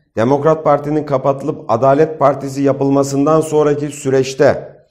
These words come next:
e, seksen yılından sonra Doğru Yol Partisi olarak devam ettiği süreçte bu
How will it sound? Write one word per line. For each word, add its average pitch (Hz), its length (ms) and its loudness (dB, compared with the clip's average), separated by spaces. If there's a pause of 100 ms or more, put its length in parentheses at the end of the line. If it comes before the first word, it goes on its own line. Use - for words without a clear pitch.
(500)
e, 101 340 -2
seksen 127 500 -2
yılından 156 520 0
sonra 156 340 0
Doğru 147 240 2
Yol 165 220 2
Partisi 143 520 -2
olarak 117 560 0 (300)
devam 156 360 4
ettiği 135 280 -4
süreçte 151 840 -4 (840)
bu 120 760 2